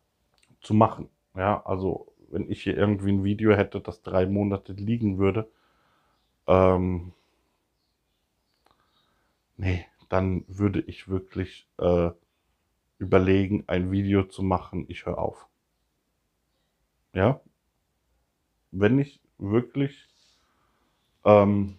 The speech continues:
merke, ich hab keine Zeit mehr, ich persönlich würde ein Video machen. So, Leute, das war's. Tschüss, macht's gut. Weil, ähm,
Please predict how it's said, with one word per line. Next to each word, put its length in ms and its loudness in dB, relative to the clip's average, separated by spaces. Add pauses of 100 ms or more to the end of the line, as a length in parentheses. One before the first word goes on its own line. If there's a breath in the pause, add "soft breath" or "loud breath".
(180)
merke, 400 0
ich 220 -12
hab 180 -10
keine 300 -6
Zeit 420 2
mehr, 300 -4 (720)
ich 260 -6
persönlich 640 -2
würde 160 -4
ein 100 -2
Video 220 -2
machen. 340 -2
So, 160 2
Leute, 280 2
das 220 -14
war's. 400 -2
Tschüss, 420 -8
macht's 320 -16
gut. 280 -10 (380)
Weil, 560 2
ähm, 520 -2